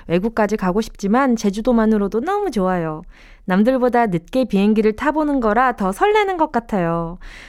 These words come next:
뭉디도 비행기 처음 탔을 때 기억나시나요? 거북이의 비행기 꼭 들려주세요.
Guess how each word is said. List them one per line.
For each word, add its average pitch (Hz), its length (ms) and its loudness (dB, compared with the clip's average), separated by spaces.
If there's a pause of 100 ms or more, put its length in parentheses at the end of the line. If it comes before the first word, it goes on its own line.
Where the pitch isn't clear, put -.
(100)
뭉디도 262 640 4
비행기 240 360 2
처음 466 300 2
탔을 359 380 -2
때 269 180 2
기억나시나요? 214 1000 0 (320)
거북이의 202 480 0
비행기 233 720 2
꼭 - 260 0
들려주세요. 277 960 2